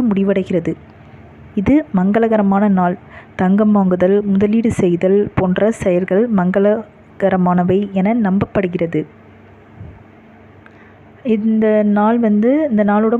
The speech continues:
முக்கியத்துவம் மற்றும் வழிபாட்டு முறைகள் என்னன்னா, மகாலட்சுமி மற்றும் விஷ்ணு பகவானை வழிபடுவது செல்வம் மற்றும் நல்வாழ்வை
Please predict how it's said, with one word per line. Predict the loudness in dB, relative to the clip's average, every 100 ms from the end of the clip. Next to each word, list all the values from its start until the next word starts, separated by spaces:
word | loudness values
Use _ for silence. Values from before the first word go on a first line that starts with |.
| -2
முக்கியத்துவம் | -2 -2 0 2 0
மற்றும் | 0 0 2
வழிபாட்டு | 2 0 -2 -2 -2
முறைகள் | -2 -2 -4 -6 -12 -4
என்னன்னா, | 0 0 0 0 -2 -4 -8 -20 -20 -20 -20 -8 -4
மகாலட்சுமி | 0 2 2 0 -2 0 2 0 0 -2
மற்றும் | -2 -2 -2 -2 -6 -4
விஷ்ணு | -2 -2 -2 -2
பகவானை | 0 0 2 0 0
வழிபடுவது | 0 0 0 0 0 0 0 -2 -4
செல்வம் | -2 -2 0 0
மற்றும் | -2 -2 -4 -2 -2
நல்வாழ்வை | 0 0 -2 -2